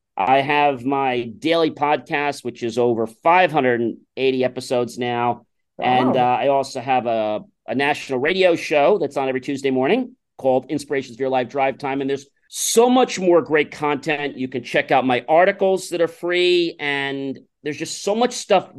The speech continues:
Speaker 1: you can start making a part of your life, because just like you have a diet to eat well, you need a mental diet, because
Speaker 2: Mm-hmm.
Speaker 1: that is just as important as the food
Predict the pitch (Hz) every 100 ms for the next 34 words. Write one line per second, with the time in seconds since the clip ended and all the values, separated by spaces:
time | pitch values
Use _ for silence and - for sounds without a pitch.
0 | 123 127 208 202 220 196 190 - - 190
1 | 180 180 - - _ _ _ 139 156 180
2 | 190 185 185 175 170 - 147 - - 180
3 | 165 156 156 156 - 147 139 151 - 196
4 | - 214 - 190 147 180 165 165 143 127
5 | _ _ - 160 156 160 151 - _ _
6 | - - - 165 - 127 131 135 151 180
7 | - _ _ _ _ - 113 127 165 139
8 | 127 135 143 - - 98 - 85 78 78
9 | _ - - 190 180 170 170 165 156 98
10 | - _ _ 110 - - 156 151 139 135
11 | - 123 - - _ - 101 107 98 -
12 | 180 113 92